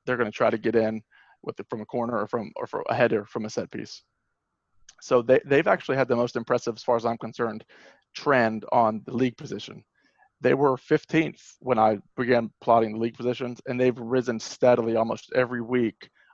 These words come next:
up to as high as ninth. Fifteenth to ninth, very steady. Only one week did they actually drop in league positions. They've been incredibly consistent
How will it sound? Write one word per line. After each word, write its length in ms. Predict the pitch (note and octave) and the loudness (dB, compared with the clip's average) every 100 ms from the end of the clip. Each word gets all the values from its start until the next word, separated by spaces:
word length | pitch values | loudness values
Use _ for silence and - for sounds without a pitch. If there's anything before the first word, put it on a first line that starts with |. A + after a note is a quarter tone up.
| - | 2
up 180 | A#2+ A2 _ _ _ - | 6 6 _ _ _ -14
to 280 | - A2+ G#2+ | -6 -4 -2
as 140 | A2 - | -4 0
high 320 | A#2+ A#2 A2 | 4 6 6
as 240 | G2+ - - | 2 -4 -2
ninth. 260 | A#2 G2+ - - - _ _ - | 0 0 -2 -14 -20 _ _ -4
Fifteenth 460 | C3 - C#3+ C3+ | -4 -2 -4 -2
to 80 | C#3 | -2
ninth, 240 | A#2+ G#2 G#2 | 0 0 0
very 260 | A#2+ B2+ C3 | 2 2 0
steady. 340 | - A#2 A2 | 2 2 2
Only 200 | B2 C3 | 0 -2
one 280 | A#2+ C3+ C3+ | 0 -2 -2
week 220 | C3+ A#2+ | -4 -4
did 120 | A#2+ | -4
they 280 | A2+ A2+ A2 _ - | 0 0 -2 _ -8
actually 300 | - A#2 A2 | -4 -4 -4
drop 260 | G2+ A2+ B2 - | -2 2 2 0
in 60 | |
league 120 | A2 | -10
positions. 400 | - G#2+ - A2 - | -8 -10 -10 -10 -2
They've 140 | A#2 | 0
been 100 | A2 | 0
incredibly 360 | G#2+ B2+ B2 A#2+ | 0 0 0 -4
consistent 560 | A2+ - A#2+ A2+ G#2+ | -10 -8 -6 -6 -8